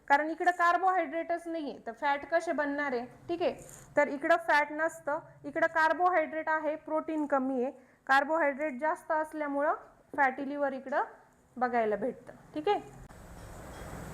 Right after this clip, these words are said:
सुकटीमध्ये एनर्जी पण कमी असते, प्रोटीन्स पण कमी असतात, त्याच्यामुळं ज्या लोकांना सुकटी होतो, म्हणजे ज्यांचं सुकटी, अ, कु-, टाईपचं कुपोषण आहे, त्या लोकांना जास्त खावखाव सुटते, म्हणजे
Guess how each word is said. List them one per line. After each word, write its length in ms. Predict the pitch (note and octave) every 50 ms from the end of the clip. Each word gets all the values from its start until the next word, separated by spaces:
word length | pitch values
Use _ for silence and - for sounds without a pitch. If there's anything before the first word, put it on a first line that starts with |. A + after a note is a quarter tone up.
| - - - - - - - - - - - - - - - - - -
सुकटीमध्ये 720 | - - D#4 D4 - - F4 F4 E4+ F4 F4 E4+ E4+ E4+
एनर्जी 560 | E4 C#4+ C4+ D4+ D4+ D#4 D#4+ D#4+ D#4+ D4+ E4 E4+
पण 240 | E4+ E4+ E4+ E4+
कमी 300 | E4+ E4+ D#4+ D#4 D#4 D#4
असते, 340 | D#4 D#4 D#4+ D#4+ - D4 C#4+
प्रोटीन्स 560 | C#4+ - D4 D4 D4 D4 D#4 D#4 D#4 D#4+ D#4+
पण 200 | D#4+ E4 D#4 D#4
कमी 260 | D4 D#4 D4+ D4+ D4 D4
असतात, 360 | C#4+ E4+ - - C#4 B3+ B3+
त्याच्यामुळं 560 | B3+ C#4 C4+ C4 C#4+ C#4 C#4 C#4 C#4 D4 D4+ D4 - - B3+ A#3+
ज्या 200 | C4 B3+ C4 C4+
लोकांना 460 | C#4 C#4 C#4 C#4 C#4+ C#4+ C#4+ C#4+ D4
सुकटी 380 | C#4+ - D#4 D#4 - _ D#4+ D#4+
होतो, 300 | D#4 C4+ - - - G3+
म्हणजे 400 | G#3 G#3+ G#3 A3 A#3 A#3 A#3 - - - - - _ _
ज्यांचं 300 | - B3+ B3+ C4+ C4+ D4
सुकटी, 560 | C#4 C#4 D4 C#4+ D4 - _ D4+ D4+ C#4+ C#4+ -
अ, 120 | - A3+
कु-, 240 | G#3+ - C4+ - - -
टाईपचं 340 | B3+ B3 B3 A#3+ A#3+ - C4+
कुपोषण 560 | B3+ C4 C4 - - C4+ C4+ C4+ C#4+ C4+ A#3+
आहे, 100 | A#3 B3+
त्या 400 | D4 - - - - _ - C#4
लोकांना 420 | C#4 C#4+ C#4+ C#4+ D4+ D4 D4 D4+ D4
जास्त 280 | D4+ D4+ D4+ D#4 - E4+ E4+ -
खावखाव 440 | - D#4 C4+ C4 C4+ D#4 C#4+ C#4 C#4
सुटते, 320 | C#4 C#4+ A#3+ - - G#3
म्हणजे 420 | G#3+ B3+ B3+ G#3 B3+ C4 C4 -